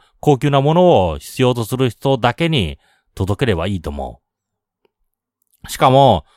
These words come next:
その高級な企画はその高級な、あの、高級な人たちだけでクローズするような。その高級なものを提供するから、一般の人たちの運賃が上がってしまう。それはなしにしてもらいたいですね。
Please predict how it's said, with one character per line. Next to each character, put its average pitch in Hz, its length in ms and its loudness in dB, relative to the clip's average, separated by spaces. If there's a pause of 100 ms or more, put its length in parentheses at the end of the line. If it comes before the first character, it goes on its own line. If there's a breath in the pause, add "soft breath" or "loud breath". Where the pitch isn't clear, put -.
(160)
そ - 140 -2
の 107 80 2
高 139 260 0
級 127 140 -2
な 123 160 2
企 120 260 -4
画 143 60 0
は 139 80 2
そ 117 100 -4
の 82 220 -6
高 120 240 -2
級 120 260 0
な、 120 480 2 (760)
あ 101 80 -10
の、 95 120 -6 (600)
高 123 180 -2
級 127 160 0
な 123 140 0
人 - 160 -10
た 131 120 2
ち 104 100 -12
だ 107 120 -2
け - 80 -4
で 117 80 0
ク - 180 -4
ロ 120 140 4
ー - 40 2
ズ 76 100 -14
す 95 100 -8
る 87 80 -6
よ 76 120 -6
う - 20 -10
な。 65 180 -12 (520)
そ - 80 -4
の 117 60 -2
高 190 320 2
級 190 300 2
な 185 120 4
も 190 120 2
の 185 120 4
を 135 40 2
提 131 220 -2
供 127 160 0
す 147 100 -6
る 143 80 -4
か 135 120 0
ら、 127 380 2 (400)
一 107 200 -4
般 123 160 4
の 120 140 0
人 120 160 -4
た 113 100 2
ち - 100 -4
の 104 120 -2
運 120 140 0
賃 85 220 -8
が 73 140 -6
上 78 40 -6
が 82 100 -4
っ - 60 -8
て - 100 -12
し 82 100 -10
ま 69 140 -6
う。 62 120 -12 (540)
そ - 160 -6
れ 160 60 2
は 170 140 2
な 175 100 0
し 123 140 -6
に 90 120 -6
し - 60 -18
て 87 100 -8
も 82 100 -8
ら 76 100 -4
い 80 60 -8
た 78 140 -6
い - 20 -8
で 71 80 -8
す 80 80 -16
ね。 64 200 -16